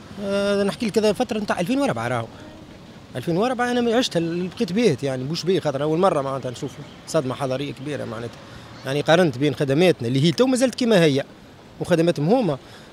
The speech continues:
معناتها وثيقة شنو اللي باش نعطيها في البنك يا بربي؟ فيش؟ ما، ما أنا قلت لك معناتها أنت تعطي راسك يجي زي، ي-، ي-،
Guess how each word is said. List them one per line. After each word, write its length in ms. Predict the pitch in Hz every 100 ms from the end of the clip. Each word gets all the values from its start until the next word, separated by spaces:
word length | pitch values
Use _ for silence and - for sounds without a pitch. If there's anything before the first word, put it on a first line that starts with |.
| 247
معناتها 720 | 285 311 294 294 285 277 269
وثيقة 560 | 262 262 262 254 294 -
شنو 160 | 285
اللي 120 | 240
باش 140 | 147 160
نعطيها 300 | 151 156 139
في 100 | 139
البنك 280 | 127 135 117
يا 40 | 117
بربي؟ 180 | 117 110 - - - - - - -
فيش؟ 260 | 180 123 - - 151 175
ما، 340 | 190 190 185 180 180 165
ما 60 |
أنا 120 | 185
قلت 200 | 196 208
لك 100 | -
معناتها 360 | 147 160 156 160
أنت 120 | 165
تعطي 300 | 160 170 156
راسك 320 | 170 196 185 - - - -
يجي 180 | 147 175
زي، 100 | 175
ي-، 400 | 170 147 156
ي-، 60 | 160